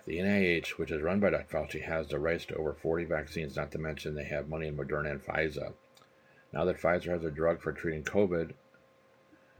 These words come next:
they are now, only now are they spreading the good word about early treatment. You should also think long and hard why we are the only modern industrial society without an official treatment plan for covid.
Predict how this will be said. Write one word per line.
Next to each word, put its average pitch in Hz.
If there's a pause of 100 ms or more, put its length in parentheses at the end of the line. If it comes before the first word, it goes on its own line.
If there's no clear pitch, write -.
(140)
they 78
are 76
now, 78 (2250)
only 90
now 92
are 90
they 82
spreading 87
the 85
good 82
word 80
about 73
early 76
treatment. 71 (320)
You 73
should -
also 82
think 71
long 80
and 90
hard 80
why 73 (120)
we 80
are 71
the 69
only 85
modern 78
industrial 78
society 73
without 73
an 71
official 76
treatment -
plan 71
for -
covid. 90